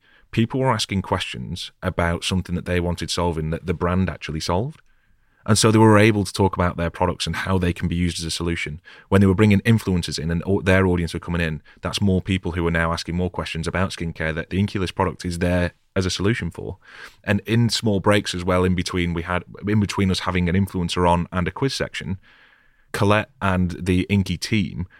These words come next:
were answering questions and also having these, like, very small thirty-second commercial moments where they would be like, "This is the perfect product I would use for it. It's actually only this price right now." We've got,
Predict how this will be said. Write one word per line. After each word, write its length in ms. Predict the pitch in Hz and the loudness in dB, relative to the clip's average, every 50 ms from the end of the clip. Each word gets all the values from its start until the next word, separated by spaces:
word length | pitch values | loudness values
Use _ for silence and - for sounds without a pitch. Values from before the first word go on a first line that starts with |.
| _ _ - | _ _ 0
were 140 | 95 95 92 | 2 4 4
answering 360 | 95 95 92 - 95 90 85 | 4 4 2 2 0 -2 0
questions 340 | - 98 90 - - 87 85 | 0 -2 -2 -2 -2 -2 -2
and 100 | 90 98 | 0 0
also 220 | 104 107 - 95 | 0 -2 -2 -6
having 300 | 85 - 85 87 90 85 | -8 -6 -4 -4 -2 -2
these, 180 | 85 85 80 82 | -2 -2 -2 -4
like, 160 | 82 - - | -6 -8 -8
very 320 | - 87 98 95 101 101 | -6 -2 0 0 0 0
small 540 | - - 95 90 87 85 85 82 82 85 - _ - - _ _ | 0 -2 -2 0 0 0 0 0 -2 -4 -8 _ -20 -20 _ _
thirty-second 640 | - 98 95 87 - 92 - - 82 - - 90 82 | -2 0 0 0 0 -2 -2 -2 -4 -4 -4 -6 -4
commercial 360 | - 92 92 90 85 - 85 | -2 -2 0 0 0 0 -2
moments 340 | 87 90 90 85 85 78 - | 0 0 0 0 -2 -2 -2
where 100 | 87 82 | -2 -2
they 60 | 85 | -2
would 80 | 85 - | -2 -2
be 60 | 85 | 0
like, 280 | 85 85 82 82 - - _ - _ _ - - - - - | 0 0 0 -2 -4 -10 _ -20 _ _ -20 -20 -20 -20 -2
"This 200 | 110 104 101 - | 2 2 2 2
is 60 | 104 | 2
the 60 | 90 90 | 0 0
perfect 320 | - 92 85 - - - | 0 0 0 0 -4 -4
product 240 | - 90 87 - - | -4 -4 -4 -2 -2
I 100 | 90 87 | -2 -2
would 120 | 85 82 | -2 -2
use 160 | 85 87 80 | -2 -4 -4
for 100 | - - | -4 -4
it. 40 | 85 | -4
It's 100 | 78 - | -2 -2
actually 260 | 104 - - - 98 | -2 -2 0 0 0
only 160 | 87 85 85 82 | 2 2 2 0
this 160 | 87 82 - | 0 -2 -2
price 300 | - 82 82 82 - - | -4 -4 -4 -4 -4 -4
right 160 | 82 80 65 | -4 -4 -2
now." 180 | 71 82 82 82 | -2 -2 -2 -2
We've 140 | 85 82 | -2 -2
got, 200 | - - - - | -2 -2 -4 -4